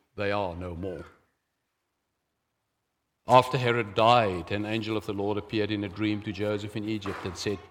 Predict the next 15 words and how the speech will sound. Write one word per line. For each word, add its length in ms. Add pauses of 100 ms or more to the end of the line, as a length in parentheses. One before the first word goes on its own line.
(340)
"Get 160
up, 440 (920)
take 260
the 80
child 520
and 140
his 160
mother 240
and 160
go 160
to 140
the 80
land 260
of 140
E-, 180